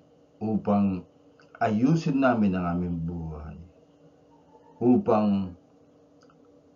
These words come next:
ah, lumakad kami na ayon sa iyong kalooban.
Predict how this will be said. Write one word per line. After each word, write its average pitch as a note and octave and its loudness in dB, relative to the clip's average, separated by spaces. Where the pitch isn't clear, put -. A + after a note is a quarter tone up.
ah, F#2+ 2
lumakad B2+ 2
kami A2 -2
na G#2+ -2
ayon G#2+ -4
sa F#2+ -6
iyong F2+ -4
kalooban. - -12